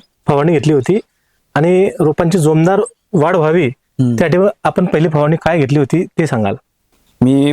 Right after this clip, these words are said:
Speaker 2: पहिली फवारणी ऑर्नेट, पिस्टीम, हम्म, ब्लस्टर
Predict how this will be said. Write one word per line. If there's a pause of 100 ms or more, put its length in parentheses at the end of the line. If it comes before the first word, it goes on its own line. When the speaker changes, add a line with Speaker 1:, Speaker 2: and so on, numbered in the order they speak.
(100)
Speaker 2:
पहिली
फवारणी
ऑर्नेट, (320)
पिस्टीम, (420)
हम्म,
ब्लस्टर